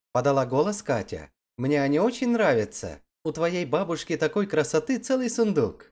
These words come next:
Я как заглянула в него, так ахнула от восторга. Сразу начала ими дом украшать. Ведь это настоящее сокровище. Видимо, любила она вышивать». «Это точно», — кивнул Юра. «Как только свободная минутка,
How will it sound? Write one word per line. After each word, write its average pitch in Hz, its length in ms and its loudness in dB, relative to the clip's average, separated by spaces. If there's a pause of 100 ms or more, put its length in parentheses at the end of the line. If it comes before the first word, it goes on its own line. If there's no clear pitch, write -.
Я 147 140 2
как 170 200 0
заглянула 170 600 0
в 160 100 -6
него, 127 300 2
так 226 260 -6
ахнула 139 460 0
от 131 100 -2
восторга. 107 680 -2 (160)
Сразу 135 360 0
начала 208 380 -2
ими 226 220 0
дом 175 240 2
украшать. 120 640 -2 (160)
Ведь 139 180 2
это 143 240 -2
настоящее 208 680 0
сокровище. 135 840 -2 (180)
Видимо, 202 360 -2
любила 233 460 0
она 127 180 0
вышивать». 131 720 -4 (300)
«Это 190 240 2
точно», — 160 760 -2 (180)
кивнул 139 300 0
Юра. 107 480 -2 (260)
«Как 147 160 0
только 165 320 2
свободная 160 640 0
минутка, 180 580 -2